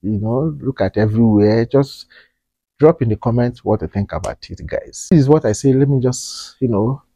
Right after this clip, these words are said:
show you our airport in Anambra State, the airport we have here in my state,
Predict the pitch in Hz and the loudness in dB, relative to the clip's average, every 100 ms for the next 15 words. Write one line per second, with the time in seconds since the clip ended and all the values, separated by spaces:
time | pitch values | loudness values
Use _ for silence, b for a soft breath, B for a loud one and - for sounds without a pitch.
0 | _ - - 135 120 110 107 107 120 - | _ -16 2 6 8 6 2 -2 -6 -4
1 | 120 113 104 - 104 - 90 92 95 87 | -4 -4 -6 -6 -6 -6 -6 -4 -2 -4
2 | 95 - 104 113 - B B B - - | -6 -4 -4 -4 -8 B B B -16 -10
3 | 110 117 - 85 110 107 - 98 101 - | -4 -2 -2 -4 -2 -4 0 0 0 0
4 | 135 98 - - 87 - - | 0 0 -4 -6 -8 -8 -18